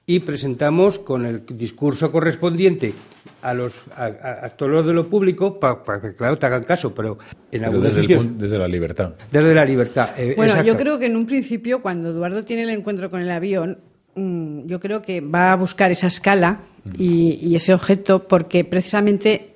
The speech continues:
Speaker 3: no quiere, no quiere lo público. Entonces, digamos, eh, tú con lo público, te pu-, mm, con una exposición, con, puedes meterte, pero con esta escala, a, a algo público no, no pue-, ni lo ve,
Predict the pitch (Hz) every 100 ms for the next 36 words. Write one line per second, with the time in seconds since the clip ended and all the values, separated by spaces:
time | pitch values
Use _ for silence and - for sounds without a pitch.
0 | _ 185 185 190 196 190 196 190 175 156
1 | - - - 180 175 196 196 185 175 170
2 | 226 220 170 156 151 156 190 196 196 196
3 | 208 - - - - - _ _ 160 165
4 | 160 - 170 165 185 180 190 190 202 190
5 | 180 165 170 170 156 156 160 - 170 170
6 | - 190 190 190 185 185 160 123 156 175
7 | 180 180 - - 170 190 160 - 143 151
8 | 147 151 156 156 156 175 202 202 214 208
9 | 208 - - _ _ _ - 247 170 147
10 | 139 - 170 175 185 185 196 196 - 208
11 | 185 170 175 196 185 - 196 202 202 180
12 | 156 180 202 220 214 190 214 220 311